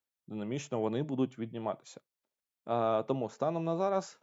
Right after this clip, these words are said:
вони нам не те, щоб must have потрібні. Але з точки зору теорії навчання, їх треба знати саме зараз. Тому моя порада, а, виписати, що таке ітератор,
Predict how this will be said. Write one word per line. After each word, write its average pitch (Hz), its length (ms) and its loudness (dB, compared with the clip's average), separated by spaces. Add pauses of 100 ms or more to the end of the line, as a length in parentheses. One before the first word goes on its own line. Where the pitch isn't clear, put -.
(120)
вони 131 420 -2
нам 123 540 -2
не 107 80 -6
те, 120 220 -4
щоб 131 260 -6
must 107 380 -6
have 117 100 2
потрібні. - 500 -8
Але 165 340 0
з 147 80 -12
точки 139 340 -4
зору 127 420 0 (320)
теорії 131 360 4
навчання, 190 680 -4 (180)
їх 135 360 -6
треба 120 360 0
знати 110 320 -4
саме 95 360 -6
зараз. - 340 -8 (360)
Тому 143 220 0
моя 151 260 4
порада, - 440 2 (360)
а, 117 260 0
виписати, - 640 -2
що - 140 -8
таке 110 360 -6
ітератор, 147 600 -2